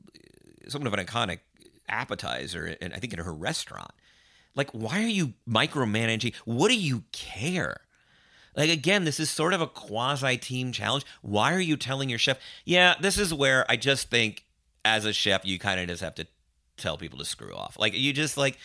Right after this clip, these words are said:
like, leave me the freak alone. And, and also, Gabriel hasn't,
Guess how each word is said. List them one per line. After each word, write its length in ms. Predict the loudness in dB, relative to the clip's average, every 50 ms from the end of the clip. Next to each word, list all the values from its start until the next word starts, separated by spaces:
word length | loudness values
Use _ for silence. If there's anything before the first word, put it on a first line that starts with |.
| -20 -20 -20 _ -6
like, 220 | -6 -6 -6 -8 _ -6
leave 220 | -4 -4 -2 -2
me 100 | -2 -4
the 80 | -4 -6
freak 340 | -6 -4 -2 -2 -2 -2 -4 -8
alone. 420 | -8 -6 -6 -8 -8 -10 -12 -16 -20 _ -20 _ _ _ _ _
And, 100 | 0 2 4
and 100 | 4 4
also, 240 | 4 4 2 0 -2
Gabriel 460 | 0 0 0 2 2 2 2 0 0
hasn't, 320 | 0 0 0 0 0 -4